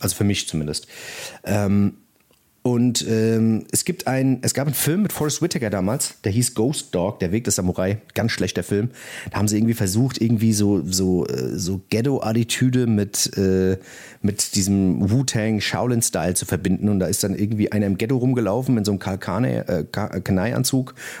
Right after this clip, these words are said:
und einem Samurai-Schwert und hat dann so irgendwie auf dem Dach immer so Schwertübungen gemacht. Ganz komisch. Auf jeden Fall, ähm, der Film war strange, aber der Soundtrack war richtig gut. Und, äh, auf dem, ähm,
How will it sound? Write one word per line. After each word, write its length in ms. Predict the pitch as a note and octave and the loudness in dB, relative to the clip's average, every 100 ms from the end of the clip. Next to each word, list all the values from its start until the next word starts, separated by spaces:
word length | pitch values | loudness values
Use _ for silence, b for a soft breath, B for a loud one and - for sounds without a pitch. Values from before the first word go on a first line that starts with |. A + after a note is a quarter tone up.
| - | -4
und 180 | A2+ | -2
einem 80 | G#2+ | 0
Samurai-Schwert 720 | G2 G2+ F2+ A2 - C3+ C#3 | 0 0 0 -2 -2 -2 -2
und 160 | - G#2 | -2 0
hat 160 | A2 A#2 | 0 0
dann 300 | G#2+ A2 G#2 | 2 2 2
so 420 | G2+ G2+ G2+ F2 | 2 4 2 2
irgendwie 340 | F#2 G2 G#2 | 2 2 0
auf 100 | F2 | 0
dem 80 | F#2+ | 0
Dach 180 | G#2+ A2 | -2 0
immer 160 | A2+ | 0
so 180 | G2+ G2 | 0 -2
Schwertübungen 580 | F2+ - A2 - A2+ - | -2 -2 -2 0 -2 -2
gemacht. 360 | - - - - | -4 -6 -6 -8
Ganz 180 | D#2 | -6
komisch. 300 | - - - B B B - | -8 -8 -10 B B B -2
Auf 100 | A#2+ | -2
jeden 140 | D3 | 0
Fall, 240 | D#3 D#3 D#3 B B B B | 0 -2 -4 B B B B
ähm, 500 | C3+ C3 B2 B2 B2+ - - | 2 2 2 0 0 -10 -6
der 80 | A#2+ | -2
Film 180 | F#3 | 0
war 120 | F3 D#3 | 0 0
strange, 320 | - G3+ B3+ | 0 2 2
aber 80 | B2 | 2
der 100 | A#2 | 2
Soundtrack 380 | E3 F3+ A#2+ | 0 0 0
war 100 | F#2+ | 0
richtig 200 | F2+ F2 - | 0 0 2
gut. 240 | F3 - - _ | 0 -2 -14 _
Und, 280 | A2+ A#2 A2+ | 0 2 2
äh, 400 | A2+ A2+ A#2 A2 - C#2+ - - - | 2 4 2 0 -4 -8 -8 -8 -4
auf 180 | B2+ | -4
dem, 400 | - B2 A#2 A2+ | 0 2 4 4
ähm, 520 | G2+ G#2 G#2+ G#2 G2+ | 4 2 2 4 2